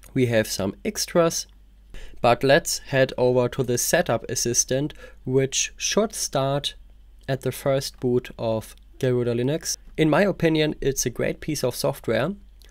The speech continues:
It guides you through the setup of your system. And yeah, at first we could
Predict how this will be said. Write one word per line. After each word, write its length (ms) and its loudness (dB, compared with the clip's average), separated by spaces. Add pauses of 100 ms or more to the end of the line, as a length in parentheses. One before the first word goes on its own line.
(320)
It 360 -2
guides 440 0
you 220 2
through 500 0
the 400 0 (120)
setup 540 2 (100)
of 320 -2
your 180 0
system. 560 -2 (360)
And 880 0
yeah, 120 4
at 140 0
first 440 2 (100)
we 120 -2
could 440 -2